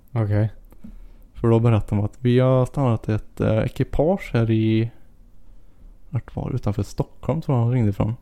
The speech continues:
Speaker 1: All right.
Speaker 2: Eh, och så sa de att, eh, "Ja, vi har stannat ett ekipage här med en kross på som är registrerad på er."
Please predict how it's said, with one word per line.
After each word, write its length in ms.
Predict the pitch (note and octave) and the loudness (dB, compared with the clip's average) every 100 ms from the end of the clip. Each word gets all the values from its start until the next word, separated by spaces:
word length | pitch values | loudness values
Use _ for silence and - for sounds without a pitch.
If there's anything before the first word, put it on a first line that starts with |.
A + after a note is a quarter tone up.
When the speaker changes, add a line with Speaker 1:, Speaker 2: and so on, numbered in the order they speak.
| - | -4
Speaker 1:
All 160 | G#2+ | 0
right. 300 | G2 A2 - - - - - - - - - - - - - - - - - - - | 0 -2 -6 -20 -20 -20 -20 -20 -20 -20 -20 -20 -20 -20 -20 -20 -20 -20 -20 -18 0
Speaker 2:
Eh, 340 | A#2 A2 A2 | 4 6 6
och 80 | G#2+ | 4
så 140 | - B2 | 0 0
sa 220 | A#2+ G#2+ | 4 6
de 100 | G#2 | 6
att, 380 | G2+ - - A#2 | 2 -4 -6 -2
eh, 100 | A2 | 2
"Ja, 420 | G#2+ G#2+ A#2 C3 | 2 4 4 4
vi 60 | C3+ | 2
har 60 | |
stannat 400 | C3 C3+ A2+ - | 2 2 2 0
ett 300 | A2+ - - | -4 -4 -6
ekipage 580 | A2+ - - - G#2+ - | -4 -2 -2 0 0 0
här 100 | A2+ | 0
med 160 | G#2+ A2 | 2 2
en 120 | A2+ | 2
kross 460 | - C#3+ F#3+ - - | 0 2 2 -2 -2
på 420 | A#2+ G#2 G2 G#2 - - - - B2 | 2 4 2 -2 -6 -18 -18 -12 -2
som 200 | A2+ A2+ | 2 4
är 80 | |
registrerad 460 | A#2 A#2 - A2 G#2+ | 2 0 0 0 2
på 80 | B2 | 2
er." 340 | F3 D3+ G2+ | 6 6 4